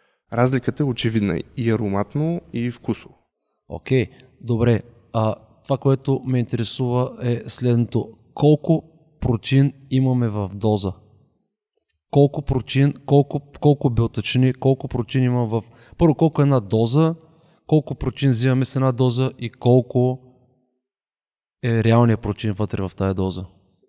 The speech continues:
Speaker 1: Всеки един от нашите протеини има различно протеиново съдържание, поради точно това, което обясних преди малко. Но ако вземем за, за контролен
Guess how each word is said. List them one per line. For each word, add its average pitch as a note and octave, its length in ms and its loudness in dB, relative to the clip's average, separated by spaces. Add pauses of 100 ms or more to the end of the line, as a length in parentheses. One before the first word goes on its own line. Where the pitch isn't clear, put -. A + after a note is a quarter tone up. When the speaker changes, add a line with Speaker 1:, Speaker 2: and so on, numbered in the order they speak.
(380)
Speaker 1:
Всеки - 440 -8
един C3 180 -2
от B2 120 -8
нашите A#2+ 320 -6
протеини B2+ 420 -6
има C#3 200 -2
различно A#2+ 460 -2
протеиново A#2 520 -2
съдържание, A2 640 -4
поради A#2+ 480 -6
точно A#2 360 -2
това, - 180 -6
което A2+ 320 -6
обясних G#2+ 380 -6
преди G#2 240 -6
малко. G2+ 500 -4
Но F#3+ 160 -2
ако E3+ 180 -4
вземем C#3 420 -2
за, B2 460 -2 (1700)
за A#2+ 140 -2
контролен A2 680 2